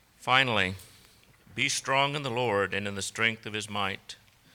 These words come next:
Put on the whole armor of God, that you may be able to stand against the schemes of the devil. For we do not wrestle against flesh and blood, but against the rulers, against the authorities, against the cosmic powers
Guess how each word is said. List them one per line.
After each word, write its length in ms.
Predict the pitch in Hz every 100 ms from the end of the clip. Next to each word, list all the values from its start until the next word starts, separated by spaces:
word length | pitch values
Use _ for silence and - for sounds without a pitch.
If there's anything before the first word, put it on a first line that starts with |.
| - - - _ _ _ -
Put 160 | 139
on 160 | 143 143
the 120 | 135
whole 460 | - 120 131 139 139
armor 340 | 117 123 120
of 160 | 120 113
God, 460 | 101 98 98 98
that 160 | 101 85
you 140 | 104
may 240 | 113 110 113
be 180 | 104
able 240 | 104 113 117
to 80 | 104
stand 540 | - 123 127 120 101
against 360 | 90 101 107 -
the 80 |
schemes 600 | - - - 113 113 110
of 60 | 110
the 60 | 104
devil. 420 | 110 104 85 82 - _ _ _ _ _ - _ _ -
For 140 | 107
we 220 | 104 143
do 140 | 147 135
not 200 | 139 85
wrestle 420 | 117 135 - 117
against 360 | 104 110 98
flesh 340 | - 113 107 -
and 160 | 95
blood, 340 | 92 92 87 104 98 - - _
but 140 | - 107
against 340 | 104 110 104
the 120 | -
rulers, 680 | 107 110 110 92 87 90 -
against 400 | 95 90 104 98
the 100 | 101
authorities, 880 | 101 - 107 104 92 82 85 82 -
against 400 | 104 92 107 107
the 60 | -
cosmic 640 | - 110 117 117 123 -
powers 580 | - 110 101 92 95 92